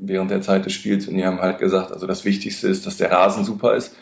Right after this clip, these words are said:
dass sich keiner verletzt und wir können schon von alleine für unsere Plätze sorgen.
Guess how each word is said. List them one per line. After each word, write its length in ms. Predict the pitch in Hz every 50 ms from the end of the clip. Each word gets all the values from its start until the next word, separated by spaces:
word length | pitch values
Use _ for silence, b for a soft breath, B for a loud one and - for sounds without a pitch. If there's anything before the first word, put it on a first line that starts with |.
| B B B
dass 140 | - 98 98
sich 140 | 98 98
keiner 240 | - 101 95 95 98
verletzt 460 | 98 - 95 92 98 98 - - - -
und 100 | 95 98
wir 140 | 98 95 95
können 240 | - 107 98 98
schon 260 | 98 95 98 95 95 98
von 200 | 98 104 92 90
alleine 320 | 90 92 90 87 87 90
für 160 | 87 - - 82
unsere 280 | 85 85 87 85 82
Plätze 320 | 80 - 85 82 - 78 76
sorgen. 340 | 76 80 76 78 - -